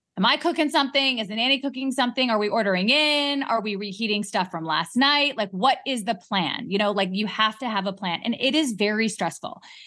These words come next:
So we looked for ways to, uh, bring you guys companies that can make your life just a little bit easier. And Hungry Root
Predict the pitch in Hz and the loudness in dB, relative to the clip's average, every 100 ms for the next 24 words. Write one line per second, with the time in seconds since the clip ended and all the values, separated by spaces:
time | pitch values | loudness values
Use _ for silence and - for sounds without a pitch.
0 | - - - 262 254 247 240 226 - - | -20 -12 0 4 6 6 0 -4 -12 -6
1 | 220 254 262 294 - 208 247 - - 302 | 2 4 4 2 -2 -4 -4 -6 -2 0
2 | 262 240 233 233 240 233 - _ _ _ | 2 2 2 2 0 -2 -8 _ _ _
3 | - 214 202 190 175 185 - 170 165 165 | -2 2 6 6 4 2 -2 -4 0 2
4 | 160 160 160 160 - 185 190 208 208 190 | 2 2 0 0 -4 -4 0 2 4 4
5 | 175 175 175 - 233 240 233 233 185 - | 4 2 -2 0 2 2 2 2 0 -2
6 | 170 175 180 165 160 185 175 165 165 185 | -2 -2 -2 -2 -2 -6 -2 -2 0 -2
7 | 156 147 - - 214 185 208 240 277 269 | -2 -4 -8 -6 -6 0 2 4 4 4
8 | 277 285 | 4 2